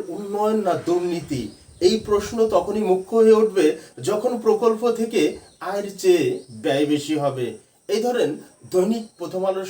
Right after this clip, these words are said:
সংবাদে বলছে, কর্ণফুলী টানেল, কর্ণফুলী টানেলে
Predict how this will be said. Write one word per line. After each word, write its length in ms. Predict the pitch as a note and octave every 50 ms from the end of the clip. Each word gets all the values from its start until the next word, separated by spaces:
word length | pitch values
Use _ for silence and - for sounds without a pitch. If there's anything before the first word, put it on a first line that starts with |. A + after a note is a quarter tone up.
| -
সংবাদে 380 | F#3+ E3 D#3 D3+ E3+ F3 F3 G3+
বলছে, 380 | F#3+ G3 G3+ G3 - - G3+ - C3+ - - - - _ _ _ _ _
কর্ণফুলী 800 | - G#3+ A3 A3+ A3+ A3+ A3+ A3+ A3+ A3+ A3 - G3+ F#3 F3 F#3+ F#3+ F#3+ F#3+ -
টানেল, 340 | F3 - D3 D3 C3+ A#2+ A2 G2 - - -
কর্ণফুলী 560 | F#3+ G#3 A3+ A#3 A#3+ A#3 A3 A#3+ A#3+ A3+ A3+
টানেলে 480 | G#3+ - F#3 E3+ F#3 G3 G#3+ G#3+ E3